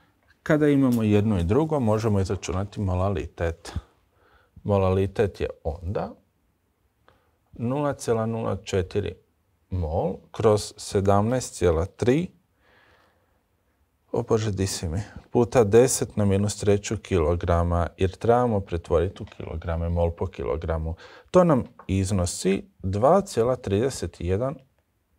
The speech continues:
mol po kilogramu. Sada idemo u delta T. Jedan puta jedan cela osamdeset šest Kelvin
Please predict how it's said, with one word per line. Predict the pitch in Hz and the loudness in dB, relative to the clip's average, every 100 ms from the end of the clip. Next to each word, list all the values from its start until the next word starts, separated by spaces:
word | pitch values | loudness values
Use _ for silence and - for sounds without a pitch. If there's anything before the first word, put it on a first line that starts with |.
| _ _ _ _ - - | _ _ _ _ -16 -4
mol | 92 90 90 | -2 0 -2
po | - 90 | -6 -10
kilogramu. | - 58 50 - - _ _ _ _ _ _ - - _ | -8 -10 -10 -12 -20 _ _ _ _ _ _ -20 -20 _
Sada | - - 80 95 | -10 -6 -2 -2
idemo | 123 127 | -2 -2
u | |
delta | 120 123 - - | 2 2 2 -6
T. | - 147 - - _ | -4 -6 -6 -10 _
Jedan | 85 87 78 110 156 160 - | -4 -2 -2 -4 -6 -12 -12
puta | - - 143 170 - - - - | -12 -10 -8 -8 -12 -20 -20 -10
jedan | 98 101 107 | -2 -2 -2
cela | 104 101 92 | -6 -4 -4
osamdeset | 90 - 90 85 - 98 - | -4 -6 -4 -4 -6 -12 -12
šest | - 110 110 110 - | -8 -4 -4 -8 -14
Kelvin | - 92 95 92 | -8 -6 -4 -6